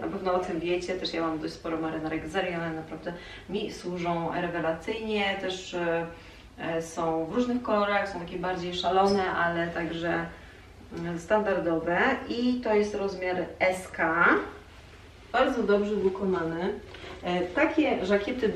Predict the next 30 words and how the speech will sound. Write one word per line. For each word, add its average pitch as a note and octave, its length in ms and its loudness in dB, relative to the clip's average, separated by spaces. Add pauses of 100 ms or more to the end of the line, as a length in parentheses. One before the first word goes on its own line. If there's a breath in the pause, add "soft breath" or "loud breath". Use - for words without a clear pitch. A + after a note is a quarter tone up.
były D4+ 260 10
też F#3+ 260 0
na E3+ 120 0
promocji, E3 540 0
takie E3 220 -6
marynarki, F3+ 880 0 (520 loud breath)
ale G3+ 420 4
akurat F3+ 480 0
już E3+ 440 -4 (120)
nie G#3 100 2
załapałam F#3 460 2
się F3 140 -6
na E3 120 0
rozmiar, F3+ 440 0
bo F3 320 2 (220)
jeżeli F#3 260 -4
chodzi F#3 320 -2
o E3 80 0
takie D#3+ 260 -6
pisy - 440 -8 (400 loud breath)
naprawdę F#3 360 2
fajne, E3+ 460 2
no E3 120 -2
to E3+ 100 -6
one E3+ 160 -4
się E3 140 -6
rozchodzą D#3+ 600 -4
jako E3 220 -4
pierwsze E3 580 -2 (340)
i F#3 360 -4